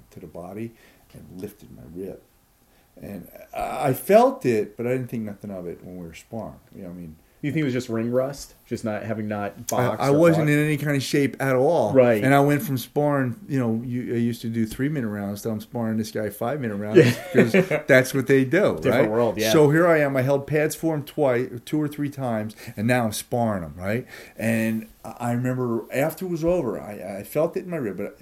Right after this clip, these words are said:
Speaker 1: I didn't think nothing of it. I go out to the car. I remember I had, I had to lean down to pick something up.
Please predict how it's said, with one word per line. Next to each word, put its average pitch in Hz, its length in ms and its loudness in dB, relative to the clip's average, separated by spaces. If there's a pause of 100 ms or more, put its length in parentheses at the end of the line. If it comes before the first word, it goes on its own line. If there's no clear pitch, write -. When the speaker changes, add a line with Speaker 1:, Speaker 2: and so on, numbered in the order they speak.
Speaker 1:
I 120 100 -2
didn't 139 200 -4
think 135 160 -6
nothing 117 260 -8
of 82 160 -8
it. - 160 -16 (300)
I 104 100 -2
go 107 200 0
out 135 160 0
to 170 60 -4
the 156 80 -8
car. 110 500 -2
I 104 60 -6
remember 110 260 -4
I - 20 -10
had, 104 200 -8
I 98 60 -16
had 101 120 -12
to 95 80 -12 (120)
lean 113 300 -6
down 117 140 -6
to 101 60 -12
pick 110 200 -12
something 107 340 -12
up. 92 240 -12